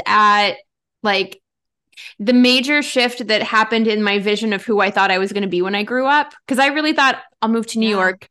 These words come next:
Speaker 1: I'm gonna
Speaker 2: Yeah.
Speaker 1: be doing this job." And I had to change completely who I had concepted myself as.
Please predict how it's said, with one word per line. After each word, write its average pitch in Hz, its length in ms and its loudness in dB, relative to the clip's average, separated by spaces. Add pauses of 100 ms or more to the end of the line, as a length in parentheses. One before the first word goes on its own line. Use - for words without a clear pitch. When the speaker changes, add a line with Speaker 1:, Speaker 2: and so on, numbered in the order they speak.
(280)
Speaker 1:
I'm 214 100 -2
gonna 220 120 4
Speaker 2:
Yeah. 202 80 0
Speaker 1:
be 220 80 -2
doing 208 220 -2
this 196 240 -6
job." 180 440 2 (200)
And 247 100 0
I 247 60 4
had 254 140 2
to 254 60 -4
change 262 380 -2
completely 226 680 0 (200)
who 254 140 2
I 247 100 4
had 233 260 -2
concepted 220 560 -2
myself 185 460 0
as. 170 440 -2